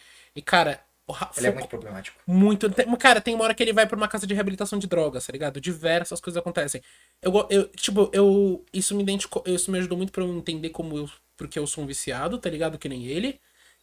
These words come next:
Speaker 1: E no final não muda nada, tá ligado? No final ele finge a própria morte. Mas eu achei isso foda, tá ligado? Pra mim é um final merda,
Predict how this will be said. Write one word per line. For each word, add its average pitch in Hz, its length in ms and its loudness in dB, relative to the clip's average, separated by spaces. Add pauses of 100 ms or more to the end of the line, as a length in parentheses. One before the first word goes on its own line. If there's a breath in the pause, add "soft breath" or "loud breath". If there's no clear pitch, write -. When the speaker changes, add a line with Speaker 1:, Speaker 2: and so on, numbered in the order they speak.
(140)
Speaker 1:
E 196 120 0
no 233 120 4
final 277 280 4
não 285 80 6
muda 269 200 6
nada, 208 260 4
tá - 120 0
ligado? 202 260 4
No 226 80 2
final 233 340 4
ele 240 100 4
finge 240 200 0
a - 40 0
própria 220 280 2
morte. 139 460 2 (140)
Mas 269 200 6
eu 277 60 8
achei 277 160 6
isso 320 140 2
foda, 175 360 6
tá - 100 -2
ligado? 175 360 6 (200 loud breath)
Pra 247 140 6
mim 277 100 4
é 330 60 6
um 320 40 4
final 277 240 4
merda, 233 360 6